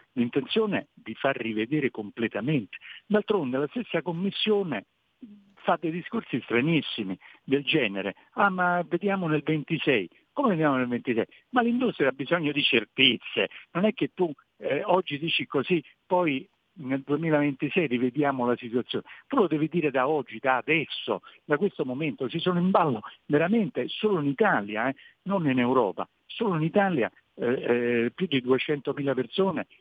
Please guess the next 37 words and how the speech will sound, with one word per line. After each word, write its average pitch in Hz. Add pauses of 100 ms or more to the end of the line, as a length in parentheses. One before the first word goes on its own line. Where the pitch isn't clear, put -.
(100)
nel 110
campo 135 (260)
del, 113
del, 104
dell'automotive 120 (240)
in 104
ballo. 107
Ma 131
stiamo 175
scherzando? 101 (300)
Cioè, 175
dimostrano 139
veramente 160
di 113
essere 143 (360)
delle 123
persone 135
totalmente 131
al 127
di 123
fuori 165
dalla 113
realtà. 107
Cioè, 135 (540)
per 123
dirla 156
in 127
maniera 135
semplice, 104
ma 123
hanno 131
mai 156
lavorato 143
queste 110
persone 110
per, 92 (340)
per 120